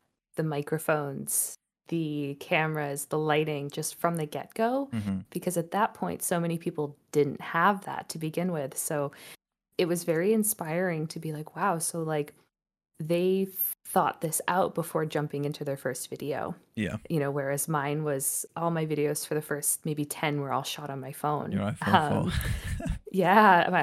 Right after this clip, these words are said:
Speaker 1: iPhone four, and so many people had had, you know, D S L Rs or video cameras
Speaker 2: Right.
Speaker 1: at that point, and, like, a Blue Yeti microphone, where I didn't get the Blue Yeti till at least a year into my channel.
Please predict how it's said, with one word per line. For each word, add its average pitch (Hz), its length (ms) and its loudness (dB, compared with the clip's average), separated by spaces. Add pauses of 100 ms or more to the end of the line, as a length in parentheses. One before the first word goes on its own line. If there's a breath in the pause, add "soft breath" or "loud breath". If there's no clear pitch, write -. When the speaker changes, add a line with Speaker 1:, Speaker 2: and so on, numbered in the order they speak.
(100)
Speaker 1:
iPhone 196 260 2
four, 214 260 0
and 180 180 0
so 180 180 4
many 175 180 2
people 175 460 2
had 160 240 0
had, 160 380 0
you 170 140 -2
know, 147 120 0
D 151 180 0
S 143 140 0
L 175 160 2
Rs 160 320 2
or 151 140 0
video 175 260 4
cameras 160 580 -4
Speaker 2:
Right. 180 100 2
Speaker 1:
at - 40 -2
that 139 200 -2
point, 151 340 -2
and, 160 200 2
like, 156 180 2
a - 20 2
Blue 156 260 2
Yeti 185 280 6
microphone, 143 640 -4
where 143 240 -6 (440 soft breath)
I 180 60 -2
didn't 202 200 6
get 185 100 -2
the 175 80 -2
Blue 160 200 0
Yeti 170 300 2
till 160 200 -4
at - 100 -4
least 156 260 -2
a 170 40 -2
year 151 320 -2
into 151 240 -4
my 139 140 -6
channel. 151 540 -4